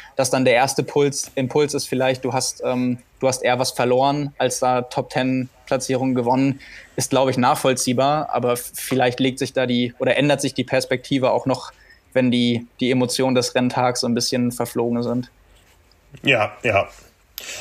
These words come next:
Speaker 2: Es gab trotzdem noch ein lachendes deutsches Gesicht im Ziel auf Platz einunddreißig. Annabel Knoll, die hatte nichts zu verlieren heute. <laughs> Ja, das ist ja diese,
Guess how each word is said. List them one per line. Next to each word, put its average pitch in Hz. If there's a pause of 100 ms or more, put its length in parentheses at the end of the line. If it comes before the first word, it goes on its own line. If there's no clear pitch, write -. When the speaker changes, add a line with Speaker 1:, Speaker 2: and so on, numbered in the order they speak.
(680)
Speaker 2:
Es 143
gab 156
trotzdem 170
noch 156
ein 143
lachendes 151
deutsches 131
Gesicht 123
im 123
Ziel 147 (420)
auf 117
Platz -
einunddreißig. 117 (480)
Annabel 117
Knoll, 160
die 113
hatte 143
nichts 135
zu 190
verlieren 143
heute. 107
<laughs> - (280)
Ja, 151
das 226
ist -
ja 156
diese, 135